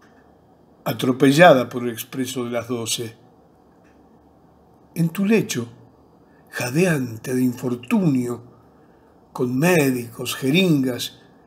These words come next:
y un pentagrama de toses. En una vereda rodeada de tu pueblo, con el corazón detenido entre tantos paseantes. En un suicidio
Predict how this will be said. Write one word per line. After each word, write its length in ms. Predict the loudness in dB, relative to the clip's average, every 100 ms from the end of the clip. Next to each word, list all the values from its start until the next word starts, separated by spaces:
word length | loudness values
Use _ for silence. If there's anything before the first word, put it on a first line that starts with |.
| _ _
y 120 | 0
un 220 | 2 2 0
pentagrama 920 | 0 0 0 2 6 8 8 6 2
de 120 | -2
toses. 920 | -6 -12 -10 -10 -10 -14 -14 -14 -20 _ _ _ _ _ _ _ _ _ _ _ _ _ _ _ _ _ _ _ _ _ _ _ -2
En 160 | 2
una 220 | 4 6
vereda 460 | 8 10 10 10 8
rodeada 560 | 6 4 6 6 4 2
de 140 | -2
tu 220 | -4 -8
pueblo, 680 | 0 4 4 2 0 -2 -6 -20 -20 _ -20 -20 -20 -10
con 180 | 0 2
el 120 | 2
corazón 540 | 2 4 4 2 0 0
detenido 760 | -2 -2 0 0 0 -2 -4
entre 340 | -6 -6 -6 -4
tantos 440 | 0 0 0 -4
paseantes. 960 | -8 -8 -6 -6 -8 -12 -14 -14 -16 -18 _ _ -20 _ _ -20 -20 -20 -20 _ -20 -20 -20 _ -20 _ _ _ _ 2
En 140 | 8
un 180 | 8 8
suicidio 920 | 4 0 4 10 10 8 -2 -4 -6